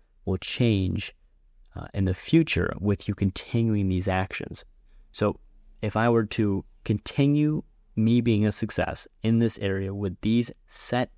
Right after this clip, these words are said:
actionable steps in the next year, what will my desired outcome be? Was it to gain fifteen pounds of muscle mass?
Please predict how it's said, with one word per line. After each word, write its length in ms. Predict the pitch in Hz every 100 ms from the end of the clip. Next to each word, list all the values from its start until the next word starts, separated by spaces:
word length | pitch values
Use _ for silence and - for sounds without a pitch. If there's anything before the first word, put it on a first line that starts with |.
| - 107
actionable 560 | 110 - - 113 104
steps 680 | - - 95 - - - - - _ - _ - - - - - _ _
in 80 | 110
the 80 | 104
next 380 | 101 113 - -
year, 560 | 107 120 127 - - 107 _ _ - _ - _ - _ _ _ _ _ _ - - _ - - _ - - _ - - - - _ - -
what 380 | 117 120 131 -
will 580 | 139 127 123 117 113 - _ - _ - _ _
my 180 | 113 107
desired 500 | 107 98 98 95 87 - 90
outcome 400 | 87 - - -
be? 320 | - - - _ _ -
Was 220 | 98 -
it 140 | 76 -
to 120 | 98
gain 440 | 98 95 95 110
fifteen 420 | 107 110 - 107
pounds 380 | 101 101 101 101
of 80 | 95
muscle 300 | 87 - 120
mass? 440 | 123 135 147 -